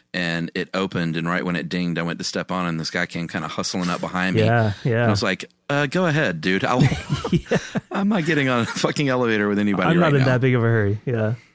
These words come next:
Speaker 1: No, not at
Speaker 2: Oh,
Speaker 1: all.
Speaker 2: well. But, but other
Speaker 1: Um,
Speaker 2: than that, I mean, I'm, I'm having a good time. It's just, um, yeah, like I said, I don't know. I miss going to the movies. I think that's, that's a big thing,
Speaker 1: Jeez,
Speaker 2: too.
Speaker 1: no kidding.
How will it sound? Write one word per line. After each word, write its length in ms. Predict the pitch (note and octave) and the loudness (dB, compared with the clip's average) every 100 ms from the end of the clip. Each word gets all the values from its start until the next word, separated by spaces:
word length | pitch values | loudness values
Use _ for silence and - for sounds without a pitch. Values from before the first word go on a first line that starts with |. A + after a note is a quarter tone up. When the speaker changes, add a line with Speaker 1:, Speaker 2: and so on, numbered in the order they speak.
| _ _ | _ _
Speaker 1:
No, 160 | - E2 - - | -8 -8 -8 -12
not 180 | F#2+ F#2 | -8 -6
at 80 | E2+ | -6
Speaker 2:
Oh, 40 | - | -8
Speaker 1:
all. 40 | |
Speaker 2:
well. 300 | G#2+ A2+ B2 - _ - | -8 -10 -12 -18 _ -10
But, 260 | - E3 - | -4 -4 0
but 80 | B3 | 2
other 260 | C4 B3 A#3 | 4 4 4
Speaker 1:
Um, 40 | |
Speaker 2:
than 140 | E3 B2+ | 4 4
that, 200 | A2+ A#2+ | 4 4
I 60 | |
mean, 220 | B2 B2 | 4 4
I'm, 420 | A#2+ A#2+ A#2+ A#2+ - _ _ - | 4 2 0 -2 -10 _ _ -8
I'm 140 | A#3+ | -2
having 160 | D#4+ G#3 | 2 2
a 20 | |
good 140 | B2+ G#2+ | 2 2
time. 300 | G#2 G2+ G#2+ - | 0 0 -2 -4
It's 160 | - B2+ | -4 -4
just, 400 | - C3 - - | 0 0 0 0
um, 560 | A#2 A2+ A2 G#2+ G#2+ G#2+ _ _ _ _ | 2 4 4 2 0 -2 _ _ _ _
yeah, 240 | A#2+ G2+ F#2+ | -2 0 0
like 140 | A#2 B2 | 0 0
I 20 | |
said, 200 | A2+ A2 | 2 2
I 60 | C3+ | 4
don't 120 | C#3 | 4
know. 100 | A2 | 4
I 120 | B2 | 4
miss 200 | C#3+ F3+ | 4 4
going 180 | F3+ D3+ | 2 2
to 40 | C#3 | 4
the 80 | |
movies. 400 | B2+ A#2 G2+ F#2+ | 4 4 2 0
I 60 | B2+ | 0
think 120 | A#2+ | 2
that's, 200 | A#2+ A2 | 2 0
that's 280 | - A#2+ A2 | -4 -4 0
a 60 | A#2+ | 0
big 220 | G#2+ G2 | 0 0
thing, 220 | A2+ G#2 | 0 0
Speaker 1:
Jeez, 280 | E2 G#2 G#2 | 2 2 2
Speaker 2:
too. 80 | A2+ | -2
Speaker 1:
no 100 | E2+ | -8
kidding. 380 | - E2+ F2 D#2+ | -8 -6 -6 -8